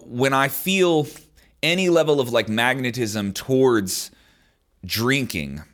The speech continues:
now, I wonder if it's normal. I don't know. I don't know the answer to that, but I do know that there's a little, like, childlike giddiness that comes up.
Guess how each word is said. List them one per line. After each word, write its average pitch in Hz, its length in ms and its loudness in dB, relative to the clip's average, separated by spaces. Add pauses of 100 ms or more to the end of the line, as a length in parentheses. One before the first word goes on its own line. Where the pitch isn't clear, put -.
(280)
now, 87 760 -2 (500)
I 139 160 2
wonder 165 460 0
if 135 180 -2
it's 123 180 -6
normal. 90 480 -4 (1160)
I 135 100 0
don't 147 300 0
know. 131 300 2
I 98 80 2
don't 143 240 -2
know 156 120 2
the 135 260 -2
answer 139 260 -6
to 95 140 -8
that, 87 240 -4
but 117 100 0
I 123 80 2
do 151 260 -4
know 165 200 0
that 139 180 -4
there's 131 180 0
a 127 60 -2
little, 151 400 2 (240)
like, - 460 -2
childlike 131 1080 -2
giddiness 113 640 -2
that 107 240 -2
comes 92 340 -6
up. 80 320 -4